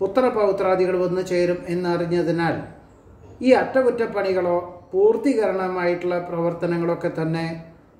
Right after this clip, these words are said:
ദ്രുതഗതിയിലാക്കുവാൻ വേണ്ടതായിട്ടുള്ള ഏർപ്പാടുകളൊക്കെ ചെയ്യുവാനിടയുണ്ട്. നിശ്ചയിച്ച കാര്യങ്ങൾക്ക് അനുകൂലമായ സാഹചര്യങ്ങൾ വന്നു ചേരും. ഗഹനമായ വിഷയങ്ങളിലെല്ലാം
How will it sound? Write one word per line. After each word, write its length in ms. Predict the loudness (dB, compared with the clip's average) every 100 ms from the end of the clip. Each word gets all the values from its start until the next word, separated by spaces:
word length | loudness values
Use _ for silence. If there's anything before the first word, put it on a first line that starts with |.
| 0
ദ്രുതഗതിയിലാക്കുവാൻ 1160 | 4 4 4 2 0 0 0 0 -2 -2 0 0 0
വേണ്ടതായിട്ടുള്ള 600 | -2 -2 0 0 0 -2 -2 -2
ഏർപ്പാടുകളൊക്കെ 760 | -4 -4 -2 0 0 -2 -4 -4
ചെയ്യുവാനിടയുണ്ട്. 840 | -4 -2 -2 -2 0 0 0 0 -2 -6 -14 -20 -20 -20 -20 -20 -20 -20 -20 -20 -20 -20 -14 0 0
നിശ്ചയിച്ച 440 | 2 2 2 2 0
കാര്യങ്ങൾക്ക് 440 | 0 0 0 -2 -2
അനുകൂലമായ 600 | 0 2 0 0 2 0 0
സാഹചര്യങ്ങൾ 520 | -2 0 0 0 0 0
വന്നു 200 | 0 0 0
ചേരും. 280 | 0 0 -4 -8 -16 -20 -20 _ -20 _ -20 _ -20 -20 -6 2
ഗഹനമായ 560 | 4 4 2 0 2 4 4
വിഷയങ്ങളിലെല്ലാം 720 | 2 -2 -2 -2 -2 0 -2